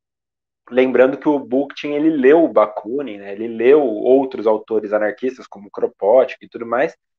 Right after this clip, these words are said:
Então, há uma continuidade. Principalmente se a gente leva em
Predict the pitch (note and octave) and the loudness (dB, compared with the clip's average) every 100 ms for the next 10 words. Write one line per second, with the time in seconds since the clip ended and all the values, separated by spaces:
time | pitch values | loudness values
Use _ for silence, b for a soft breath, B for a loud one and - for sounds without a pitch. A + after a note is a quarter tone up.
0 | _ _ - D#3+ E3 F3+ F#3+ D#3 D#3+ F#3 | _ _ -16 -2 0 0 -2 0 2 0
1 | F3+ F#3+ F3+ E3+ F#3+ G3+ D3+ C3+ G#2+ - | -2 -2 -4 -4 -4 2 4 4 2 -8
2 | _ _ _ _ - B3 C4 G3 E3+ F3 | _ _ _ _ -6 -4 0 0 0 -2
3 | F3 D#3+ D3+ B2+ A2+ | -4 -4 2 2 2